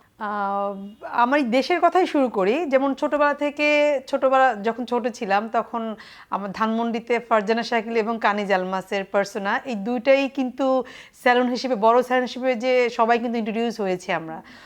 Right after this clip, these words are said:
তো তখন আমার মনে হয়েছে যে, আচ্ছা, কানিজ আপার কিন্তু সেই, আহ, একটা স্যালুন থেকে আজকে সে কতগুলি স্যালুন করেছে। তো এইটা আমাকে আসলে ইন্সপায়ার করেছে যে ছোট থেকে একটা মানুষ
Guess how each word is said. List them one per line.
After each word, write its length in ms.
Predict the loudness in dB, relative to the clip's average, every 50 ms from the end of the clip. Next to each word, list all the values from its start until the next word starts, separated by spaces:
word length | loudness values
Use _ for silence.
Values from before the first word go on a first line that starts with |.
| -16 -8
তো 80 | -8 -2
তখন 380 | 2 2 2 2 2 0 0
আমার 200 | 0 2 0 0
মনে 200 | 0 0 0 0
হয়েছে 280 | 0 -2 -2 -4 -4 -4
যে, 140 | -4 -2 -2
আচ্ছা, 440 | -2 -2 -4 -4 -2 -2 -2 -2
কানিজ 360 | -2 -2 -2 -2 -2 -2 0 0
আপার 400 | 0 0 0 2 2 2 2 2
কিন্তু 580 | -2 -4 -4 -4 -6 -4 -2 0 0 0 -2 -4 -8 -20 -20 -20 -16
সেই, 720 | -8 -2 0 2 2 2 2 0 0 -2 -4 -4 -6 -8 -14 -20 _ _ _
আহ, 180 | -14 -10 -10 -8 -4 -2
একটা 360 | -2 -2 -2 -2 0 0 2
স্যালুন 280 | 2 4 2 2 2 2
থেকে 240 | 2 0 0 2 2
আজকে 280 | 0 0 -2 -6 -8
সে 160 | -6 -4 -6 -6 -6 -12 -18 _
কতগুলি 480 | 0 2 2 4 4 4 4 4 4 4
স্যালুন 280 | 4 4 2 2 2
করেছে। 380 | -2 -2 -2 -2 -2 -4 -6 -10 -10 _ _ _ -6
তো 80 | -4 -2
এইটা 320 | 0 2 0 2 4 4
আমাকে 240 | 4 4 2 2 2
আসলে 280 | 2 0 0 -2 -4 -4
ইন্সপায়ার 320 | -4 -4 -2 0 -2 0
করেছে 320 | 0 -4 -6 -4 -4 -6
যে 140 | -4 -4 -4
ছোট 280 | -2 0 0 0 0 0
থেকে 260 | -2 -2 0 2 2
একটা 280 | 2 2 2 2 0 2
মানুষ 400 | 2 2 2 0 0 -4 -4